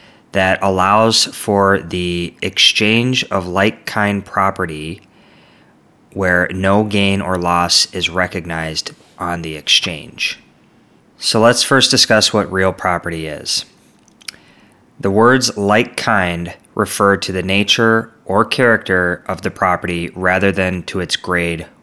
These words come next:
or quality. In order to qualify for the exchange treatment,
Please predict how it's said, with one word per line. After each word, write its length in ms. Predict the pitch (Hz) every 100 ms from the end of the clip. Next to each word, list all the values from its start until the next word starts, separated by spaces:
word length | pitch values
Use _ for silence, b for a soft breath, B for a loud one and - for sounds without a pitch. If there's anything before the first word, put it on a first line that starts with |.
| _
or 160 | 87
quality. 600 | 82 - 90 82 73 - - _ _ _ _ _ - B B B B B B B B -
In 120 | 104
order 280 | 107 120 127
to 500 | - 117 104 101 -
qualify 720 | - 123 143 123 104 95 90 90
for 240 | - 98
the 140 | 90 87
exchange 600 | - - 90 87 85 -
treatment, 580 | - 80 85 85 82